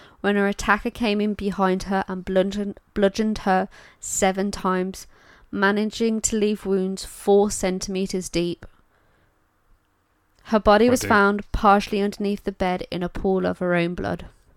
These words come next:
Speaker 2: Yes, saw the, I saw the pool on
Speaker 1: Yeah.
Speaker 2: the photo.
Speaker 1: Yosef was,
Speaker 2: <clears throat>
Speaker 1: like I mentioned, found in his cot. He'd been just hit once on the right temple,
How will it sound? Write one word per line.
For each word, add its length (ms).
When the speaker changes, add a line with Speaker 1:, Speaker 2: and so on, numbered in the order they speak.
Speaker 2:
Yes, 280
saw 280
the, 80
I 20
saw 220
the 100
pool 380
on 80
Speaker 1:
Yeah. 120
Speaker 2:
the 60
photo. 360
Speaker 1:
Yosef 760
was, 460
Speaker 2:
<clears throat> 220
Speaker 1:
like 260
I 60
mentioned, 520
found 380
in 100
his 140
cot. 500
He'd 220
been 140
just 220
hit 260
once 640
on 100
the 80
right 260
temple, 540